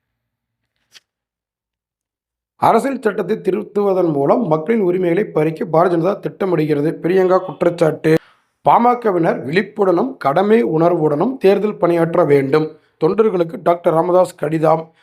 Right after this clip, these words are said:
மணிப்பூரில் மீண்டும் தலை தூக்கிய வன்முறை. வெயில் கடுமையால் பிரச்சாரத்தில் மயங்கி விழுந்து அதிமுக நிர்வாகி சாவு. பொதுமக்கள் சொந்த ஊருக்கு சென்று வாக்களிக்க வசதியாக பத்தாயிரத்தி இருநூத்தி பதினான்கு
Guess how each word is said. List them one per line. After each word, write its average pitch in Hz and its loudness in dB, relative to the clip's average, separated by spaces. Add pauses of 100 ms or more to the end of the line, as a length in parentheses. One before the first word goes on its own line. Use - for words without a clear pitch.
(160)
மணிப்பூரில் 220 -2 (100)
மீண்டும் 214 -2
தலை 180 2
தூக்கிய 180 -2
வன்முறை. 180 4 (1000)
வெயில் 208 -4 (120)
கடுமையால் 185 2
பிரச்சாரத்தில் 196 -2
மயங்கி 175 0
விழுந்து 180 0
அதிமுக 180 -2
நிர்வாகி 156 -2 (120)
சாவு. 156 4 (540)
பொதுமக்கள் 220 2
சொந்த 185 0
ஊருக்கு 180 0
சென்று 165 -4
வாக்களிக்க 170 -2
வசதியாக 139 -4
பத்தாயிரத்தி 170 0
இருநூத்தி 175 -2
பதினான்கு 156 -2